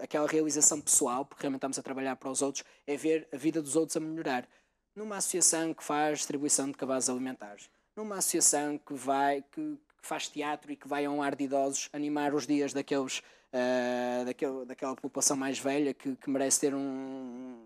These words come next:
uma, um tratamento muito especial ao longo de toda a vida. Eh, pequenas coisas que estamos a mudar a vida do, de todos os outros com quem, com quem lidamos, e isso é fantástico. Ehm, era, era muito bom que realmente todos e todas nós tivéssemos um bocadinho mais envolvidos no associativismo,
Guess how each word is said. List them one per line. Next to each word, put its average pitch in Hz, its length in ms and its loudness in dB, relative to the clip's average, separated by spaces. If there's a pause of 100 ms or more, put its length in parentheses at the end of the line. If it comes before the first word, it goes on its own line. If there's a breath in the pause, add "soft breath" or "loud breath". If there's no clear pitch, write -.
uma, 123 580 -8
um 123 140 -10
tratamento 135 540 -4
muito 143 140 -2
especial 135 340 2
ao 131 60 0
longo 135 140 -4
de 127 60 -10
toda 131 220 -4
a 127 60 -2
vida. 120 340 -8 (400 soft breath)
Eh, 160 300 -4 (120)
pequenas 226 320 4
coisas 220 400 4
que - 120 -8
estamos 208 300 0
a 202 40 4
mudar 202 320 0
a 202 80 -2
vida 196 320 -2
do, 202 200 -6
de 190 160 -10
todos 190 260 -4 (360)
os 190 320 -4
outros 190 220 0
com 196 120 -4
quem, 196 340 -2
com 190 120 -4
quem 190 140 -2
lidamos, 190 400 0
e - 20 4
isso 147 140 2
é 156 40 0
fantástico. 143 600 -4 (340)
Ehm, 127 1400 -4
era, 139 200 0
era 147 160 4
muito 147 200 0
bom 147 120 2
que 147 80 -10
realmente 147 300 0
todos 151 420 0 (240 soft breath)
e 135 80 0
todas 147 360 2
nós 143 280 -2
tivéssemos 143 560 2
um 156 60 0
bocadinho 156 340 2
mais 151 220 2
envolvidos 147 380 2
no 151 140 0
associativismo, 147 720 2